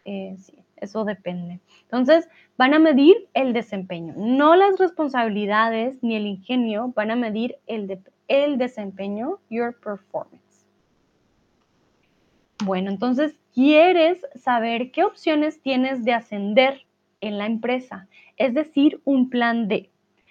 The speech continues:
fortalecimiento, crecimiento o ascenso. Entonces, quieres saber qué opciones tienes de ascender en la empresa. Cuando quieres ascender,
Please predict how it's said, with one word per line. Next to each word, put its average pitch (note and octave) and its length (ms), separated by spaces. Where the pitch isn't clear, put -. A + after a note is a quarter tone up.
fortalecimiento, C4 1400
crecimiento B3+ 1160
o C4+ 400
ascenso. G#3+ 760
Entonces, A#3+ 440
quieres C#4+ 380
saber B3 320
qué - 80
opciones B3+ 480
tienes A3+ 420
de G#3+ 80
ascender G3+ 720
en B3 360
la G#3+ 460
empresa. G3 680
Cuando A3 220
quieres D4+ 320
ascender, C4 800